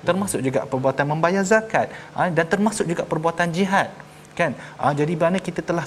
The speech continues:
selesaikan amanah yang di, di, yang telah di, di, dipertanggungjawabkan ke atas kita, maka janji Allah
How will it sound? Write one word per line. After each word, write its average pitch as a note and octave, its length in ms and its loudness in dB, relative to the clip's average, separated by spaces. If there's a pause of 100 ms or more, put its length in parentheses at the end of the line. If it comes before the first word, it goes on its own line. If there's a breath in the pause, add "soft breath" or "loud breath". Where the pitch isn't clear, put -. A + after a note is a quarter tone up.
selesaikan F3+ 560 0 (100)
amanah F3 400 2
yang D#3+ 120 -2
di, D#3+ 60 -6 (140)
di, D#3 160 -2
yang D#3 140 -4
telah E3 200 2
di, F3 60 -2 (240)
di, D#3+ 80 -4 (100)
dipertanggungjawabkan E3 1160 0
ke D#3 100 4
atas D#3 200 -2
kita, D#3+ 180 -2 (340 loud breath)
maka B2+ 220 0 (200)
janji C3 320 4
Allah A#2+ 160 0